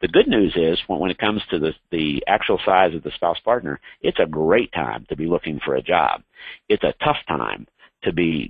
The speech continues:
giving up a really good job and having a lag period and trying to find another job in, in a different location. So just be, as you always, we're always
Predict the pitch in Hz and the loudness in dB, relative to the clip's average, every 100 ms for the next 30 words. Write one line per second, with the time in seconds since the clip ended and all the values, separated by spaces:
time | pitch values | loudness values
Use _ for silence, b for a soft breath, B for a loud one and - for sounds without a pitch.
0 | 78 101 92 87 82 78 82 120 113 80 | 0 2 2 0 0 0 2 4 4 2
1 | 87 104 71 76 58 62 65 - _ _ | 0 0 0 -4 -4 -4 -6 -12 _ _
2 | - 87 80 92 90 90 80 78 82 87 | -6 -4 0 2 2 2 0 2 2 2
3 | 80 - 78 73 73 71 71 85 80 76 | 0 -4 -2 0 -2 -4 -4 -2 -2 -2
4 | 71 - 82 80 76 71 67 73 B B | -4 -4 -2 0 0 0 -4 -8 B B
5 | B 78 80 87 95 87 71 67 55 57 | B -4 0 2 4 4 2 0 0 0
6 | 64 - _ 80 78 - 78 76 76 - | -4 -10 _ -4 -4 -2 -4 -2 -2 -2
7 | 69 67 69 - 71 69 - 50 _ B | -4 -4 -4 0 2 2 0 -6 _ B
8 | B B 107 95 95 165 - 127 107 76 | B B 4 4 2 -2 0 2 2 2
9 | 67 53 52 - 101 95 95 - 95 87 | -2 -2 0 2 2 0 0 2 2 0
10 | 92 82 101 107 92 | 0 2 4 4 0